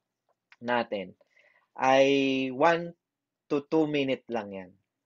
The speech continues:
One to two or three minute, um, video learning takeaway. For example, nagkaroon tayo ng discussion. Okay? Within the day,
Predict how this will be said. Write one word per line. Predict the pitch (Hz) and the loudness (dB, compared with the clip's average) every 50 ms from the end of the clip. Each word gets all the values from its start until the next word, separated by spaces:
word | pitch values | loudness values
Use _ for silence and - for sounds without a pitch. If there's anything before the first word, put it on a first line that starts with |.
| _ _ - | _ _ -2
One | 120 131 156 170 180 175 - 156 | 4 4 6 6 4 2 -4 -6
to | 139 139 - | -6 -2 0
two | 170 180 185 175 - | 2 2 2 2 0
or | 123 117 120 120 | 0 0 -2 -2
three | - 147 147 139 135 | -4 -2 -2 -2 -2
minute, | 131 127 123 123 117 113 - _ _ _ _ _ _ _ _ _ _ _ _ _ _ _ _ _ - - | -2 -4 -4 -4 -6 -6 -8 _ _ _ _ _ _ _ _ _ _ _ _ _ _ _ _ _ -8 -4
um, | 123 120 120 120 117 117 113 113 110 107 107 104 104 104 104 101 98 _ _ _ _ _ _ _ _ _ _ _ - | 0 2 4 4 4 4 4 2 2 0 -4 -6 -8 -14 -18 -20 -20 _ _ _ _ _ _ _ _ _ _ _ -4
video | 120 123 156 160 139 139 151 151 143 | 2 4 4 6 6 6 6 6 8
learning | 135 135 131 127 127 120 117 | 8 6 4 4 0 -6 -6
takeaway. | - 113 110 - 107 107 101 98 95 | -6 -6 -6 -6 -8 -10 -12 -12 -12
For | _ 131 131 | _ -8 -8
example, | 123 120 147 151 151 151 147 143 127 110 101 98 98 - _ _ _ _ _ _ _ _ _ _ | -4 2 2 4 4 2 0 -2 -2 -2 -2 -4 -8 -14 _ _ _ _ _ _ _ _ _ _
nagkaroon | - - 139 143 135 - 156 156 156 156 160 151 | -4 -2 -2 0 2 4 6 6 6 4 2 2
tayo | 147 147 147 147 151 151 143 143 | 4 6 6 6 4 4 0 -2
ng | 147 143 135 | -4 -4 -4
discussion. | 131 135 127 - - - 117 113 107 - - 123 117 107 98 90 87 _ _ _ _ _ _ _ _ _ _ _ _ _ _ _ _ _ _ _ _ _ | -4 -4 -4 -4 -4 -2 -2 -2 -2 -4 -6 -4 -4 -4 -6 -8 -16 _ _ _ _ _ _ _ _ _ _ _ _ _ _ _ _ _ _ _ _ _
Okay? | - 98 98 - 110 104 107 104 104 107 _ _ _ _ _ _ _ _ _ _ _ _ _ _ - | -20 -20 -10 -6 -4 -2 -2 -2 -4 -8 _ _ _ _ _ _ _ _ _ _ _ _ _ _ -12
Within | 120 131 147 151 180 214 208 190 | -8 -4 -2 2 2 2 4 4
the | 190 180 | 4 6
day, | 160 151 139 127 120 120 123 120 127 131 - | 8 8 6 8 6 4 2 0 -2 -8 -12